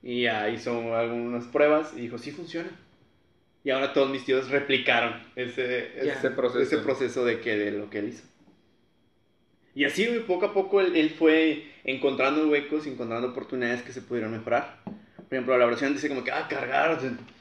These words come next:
Speaker 1: Y
Speaker 2: Sí.
Speaker 1: si hago un carrito, que el carrito puede llevar el producto sin que
Speaker 2: Que lo
Speaker 1: yo
Speaker 2: sacamos del horno, lo
Speaker 1: Ajá.
Speaker 2: montamos en el carrito.
Speaker 1: Y el carrito lo transportamos a una camioneta y sin que...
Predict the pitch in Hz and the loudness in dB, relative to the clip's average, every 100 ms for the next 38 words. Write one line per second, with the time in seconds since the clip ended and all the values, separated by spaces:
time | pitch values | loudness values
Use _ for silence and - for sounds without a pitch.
0 | - 123 151 135 123 110 110 117 120 123 | -20 -8 -6 -4 -2 0 0 -2 -2 0
1 | 143 147 156 156 139 139 - 110 117 110 | 2 4 4 4 2 0 -4 -2 -2 -2
2 | 117 123 104 127 127 123 127 123 131 131 | -2 -4 2 4 6 6 4 2 0 0
3 | - 131 127 - _ _ _ _ _ _ | -4 -6 -8 -18 _ _ _ _ _ _
4 | 120 117 151 143 147 160 170 170 170 175 | -14 -6 -2 0 0 0 -2 -2 -2 -2
5 | 180 165 127 147 170 170 170 170 160 175 | -2 0 2 4 2 0 -4 -2 0 2
6 | 131 131 117 107 113 127 127 - 165 175 | 2 2 2 0 0 -2 -2 -6 -4 -2
7 | 165 165 160 170 165 165 180 165 - 113 | -2 -2 -4 -2 -2 -4 -6 -10 -6 -6
8 | 107 | -4